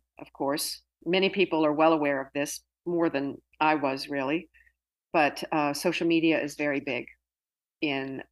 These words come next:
promoting, in promoting books. And the interesting thing is that, um, apparently during the pandemic, uh, reading and listening to audiobooks has grown amazingly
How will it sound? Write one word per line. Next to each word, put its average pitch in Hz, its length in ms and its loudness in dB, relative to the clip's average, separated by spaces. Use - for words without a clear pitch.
promoting, 135 720 -2
in 143 140 -6
promoting 135 460 -6
books. - 260 -8
And 147 380 -2
the 220 120 4
interesting 220 560 0
thing 185 220 4
is 165 220 2
that, 156 220 0
um, 151 280 -2
apparently 220 580 0
during 220 240 4
the 190 80 2
pandemic, 160 640 0
uh, 143 340 0
reading 185 600 2
and 190 240 4
listening 156 420 -2
to 160 140 -4
audiobooks 139 640 -4
has 156 220 2
grown 165 520 2
amazingly 190 1040 2